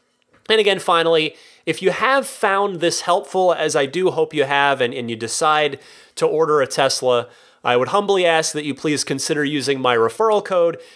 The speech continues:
That way you will get the six months of free unlimited supercharging, uh, and I will, I get a, a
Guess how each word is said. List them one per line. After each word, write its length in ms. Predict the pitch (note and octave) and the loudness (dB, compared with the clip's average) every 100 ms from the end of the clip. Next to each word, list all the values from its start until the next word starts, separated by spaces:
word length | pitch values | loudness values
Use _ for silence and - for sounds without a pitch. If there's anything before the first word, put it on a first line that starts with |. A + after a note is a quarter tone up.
| _ | _
That 180 | - C#3 | -6 -2
way 160 | C#3 B2 | 0 0
you 320 | A2+ B2+ A#3 | -2 -2 2
will 160 | C4 D#3+ | 2 2
get 400 | B2+ F2+ - - _ _ - | 0 0 -8 -20 _ _ -14
the 240 | G#2 A2 | -8 -4
six 540 | G2+ - - - - F3 | 0 2 4 2 0 0
months 420 | E3+ E3+ E3+ - | 2 2 2 -4
of 280 | - B2+ A2+ - | 0 -2 -2 -16
free 640 | - - - G3 A3 A3 - - | -14 -12 -2 0 2 -2 -4 2
unlimited 560 | F3 F#3+ F#3 E3+ D#3 | 2 2 0 0 -4
supercharging, 920 | - D#3+ C#3+ C3+ D3 B2+ A#2+ A#2+ A2+ A2+ _ _ _ _ | -2 -2 -2 -2 2 2 2 -4 -4 -12 _ _ _ _
uh, 360 | A2 G#2 G2+ G#2 | -4 0 0 -2
and 160 | A#2 A#2 | -2 0
I 140 | A#2+ | 2
will, 340 | A#2+ A2+ G#2+ - | 2 0 0 -2
I 140 | A#2 | -4
get 180 | A#2 A2+ | 0 0
a, 320 | G#2 G2+ A2 | 0 -2 -4
a 120 | - | -6